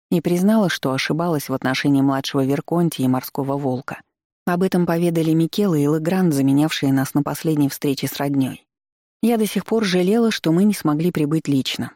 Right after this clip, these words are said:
Никогда не думала, что за время расследования так привяжусь к чужой родне. Но о семье Карло я переживала как о собственных близких и надеялась, что в дальнейшем у них все сложится хорошо. «Катарина».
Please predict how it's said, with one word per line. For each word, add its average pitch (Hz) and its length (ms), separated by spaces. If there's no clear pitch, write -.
Никогда 151 420
не 165 120
думала, 151 320
что 143 220
за 135 100
время 156 260
расследования 143 680
так 175 180
привяжусь 151 480
к - 80
чужой 147 320
родне. 143 460
Но 202 100
о 233 80
семье 185 400
Карло 156 380
я 151 180
переживала 139 560
как 131 220
о 135 80
собственных 139 600
близких 139 580
и 208 80
надеялась, 190 480
что - 200
в 143 60
дальнейшем 139 560
у - 20
них 135 160
все - 220
сложится 135 500
хорошо. - 520
«Катарина». 135 640